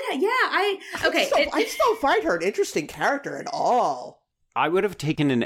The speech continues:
Speaker 3: episode, like, a fully Ellen episode. Okay, let's see what this looks like from somebody who had to live through the whole experience. Like, I would have taken that. I would have taken a Beth episode, but a season? Oh, God, no.
Speaker 1: <laughs>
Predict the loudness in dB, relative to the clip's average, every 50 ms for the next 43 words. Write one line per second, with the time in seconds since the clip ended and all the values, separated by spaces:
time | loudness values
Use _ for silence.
0 | 0 0 -2 0 -2 -4 -4 -4 -4 -4 -4 -6 -6 -8 -12 -16 _ -4 -4 -2
1 | 0 -2 -2 -4 -4 -2 0 2 2 2 2 2 2 2 0 0 0 2 2 2
2 | 2 0 0 0 -2 -2 -2 -4 -6 -4 -4 -4 -4 -2 -2 -4 -2 -2 -4 -4
3 | -2 -2 -2 -2 -2 -4 -6 -6 -4 -4 -2 -2 -2 -2 -2 -2 -2 -2 -2 -4
4 | -4 -4 -4 -4 -6 -6 -4 -4 -4 -4 -6 -6 -4 -4 -4 -4 -6 -8 -10 -10
5 | -6 -4 -4 -2 -2 -2 -2 -2 -4 -6 -8 _ -6 -4 -2 -2 -2 -4 -4 -2
6 | -4 -4 -4 -6 -6 -4 -4 -4 -4 -4 -6 -8 -10 -14 -20 -14 -8 -6 -4 -4
7 | -2 -4 -4 -2 -2 -2 -2 -4 -4 -4 -2 -2 -2 -4 -4 -4 -4 -4 -4 -4
8 | -6 -6 -6 -4 -6 -6 -6 -8 -10 -10 -6 -4 -4 -4 -4 -4 -4 -2 -2 -4
9 | -4 -4 -4 -4 -4 -2 -2 0 0 0 0 0 0 -2 -2 -2 -4 -6 -6 -6
10 | -4 -6 -6 -4 -2 -2 -2 -2 -2 -4 -4 -4 -4 -4 -4 -6 -4 -4 -6 -6
11 | -4 -6 -4 -4 -4 -4 -6 -6 -6 -6 -6 -6 -6 -4 -4 -4 -2 -2 -4 -4
12 | -4 -4 -4 -6 -8 -12 -14 -10 -8 -8 -8